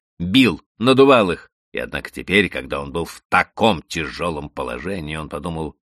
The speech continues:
что, быть может, найдётся хоть один, кто будет тронут его несчастьями. Это уже был бы шанс. А во всяком случае, можно попытаться, и он направился к одному из таких приятелей.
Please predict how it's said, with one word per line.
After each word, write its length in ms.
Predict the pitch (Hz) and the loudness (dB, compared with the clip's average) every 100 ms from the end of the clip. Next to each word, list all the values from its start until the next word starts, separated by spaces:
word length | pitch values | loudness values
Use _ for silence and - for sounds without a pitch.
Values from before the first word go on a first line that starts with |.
| _ | _
что, 300 | - - - | -12 -8 -8
быть 200 | 55 - | -10 -10
может, 600 | 67 104 92 64 - _ _ | -4 -2 -2 -4 -16 _ _
найдётся 720 | - 110 127 175 160 131 113 | -6 -4 2 4 4 2 -4
хоть 220 | - 85 | -6 -6
один, 380 | 73 65 95 92 | -6 -6 -10 -12
кто 180 | - 60 | -10 -12
будет 300 | 60 58 - | -10 -14 -16
тронут 560 | - 64 69 69 57 _ | -14 -10 -10 -10 -14 _
его 200 | 64 58 | -20 -20
несчастьями. 1040 | 60 - - 64 - - - - _ _ _ _ _ _ _ _ _ _ _ _ - | -16 -12 -8 -8 -10 -14 -16 -18 _ _ _ _ _ _ _ _ _ _ _ _ -6
Это 340 | 67 64 - | -4 -4 -2
уже 200 | 98 104 | 2 4
был 180 | 113 127 | 4 4
бы 100 | 131 | 4
шанс. 640 | - 120 143 131 - - _ _ _ _ | 2 2 2 -2 -12 -20 _ _ _ _
А 80 | 76 | 2
во 100 | 120 | 2
всяком 300 | 123 156 156 | 4 2 2
случае, 320 | 131 160 147 | 2 2 4
можно 320 | 160 165 143 | 6 4 4
попытаться, 800 | 156 165 175 185 185 139 - 87 - _ | 2 2 2 4 2 2 -4 -10 -12 _
и 80 | 67 | -6
он 180 | 67 60 | -6 -8
направился 840 | 65 - - 135 135 113 - 123 | -12 -6 2 4 2 0 -6 -8
к 100 | - | -6
одному 400 | 76 58 62 95 | -6 -6 -8 -8
из 260 | 113 - - | -8 -12 -16
таких 480 | - - 73 - _ | -16 -14 -14 -16 _
приятелей. 720 | 73 73 64 - 57 - | -8 -8 -8 -12 -18 -20